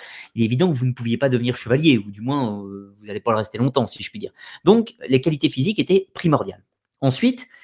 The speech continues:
il fallait les ressources matérielles, parce que être chevalier, ça coûte très cher. C'est lucratif, mais ça coûte très cher.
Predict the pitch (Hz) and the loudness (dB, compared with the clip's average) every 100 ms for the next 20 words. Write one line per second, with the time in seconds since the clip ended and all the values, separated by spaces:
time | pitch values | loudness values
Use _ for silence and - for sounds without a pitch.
0 | - - - 127 185 196 139 165 - 240 | -20 -20 -2 4 6 8 8 6 4 0
1 | - - 123 156 233 170 131 95 90 - | -2 -6 -2 0 2 0 0 -2 -6 -10
2 | - 123 - 220 - 131 - 127 117 170 | -4 -4 -2 -4 -4 -4 -4 -2 0 2
3 | 240 135 127 233 240 - _ - - 240 | 0 0 0 0 0 -6 _ -2 4 4
4 | - - - - _ _ - - 107 107 | 4 0 -8 -20 _ _ -6 -2 -2 0
5 | 135 - 262 247 - - 135 226 220 214 | 0 2 0 0 -6 -2 4 4 4 0
6 | 226 147 107 - | 0 0 -2 -6